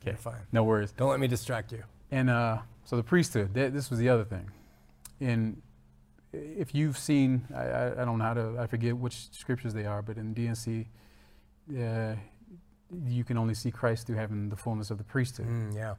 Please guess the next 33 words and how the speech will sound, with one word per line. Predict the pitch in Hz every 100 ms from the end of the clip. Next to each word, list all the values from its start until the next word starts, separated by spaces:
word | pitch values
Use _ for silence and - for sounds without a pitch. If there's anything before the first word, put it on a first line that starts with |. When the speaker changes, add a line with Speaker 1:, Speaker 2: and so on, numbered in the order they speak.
| -
Speaker 2:
The |
highest | 101 117 113 113
level | 113 110 107
of, | 107
of | 139
the | 120
priesthood, | - 139 - 101
right? | 104 117
So | - 104 107 - - - - - - - - - -
we've | 104 98
seen | - 110
Christ, | 101 117 131 131
we |
must | 101 104 107
have | 107 107
the | 107
fullness | - 110 113
of | 120
the |
priesthood, | 123 147 151 - 101 113
is | 104
what | 113
I'm | 107
thinking. | 107 139 120 98 104
Speaker 1:
Mm. | 110 104 - - - - - _ _ _ -
Speaker 2:
And | 139 139
so | - 135 135 131 - -
we | 139 127
beg-, | 127 156
I | 139
begin | 131 127 127 127 117 - - - _ _ _
performing | - - 131 127 123
blessings | 110 117 113 117 113 113 113 113 - - -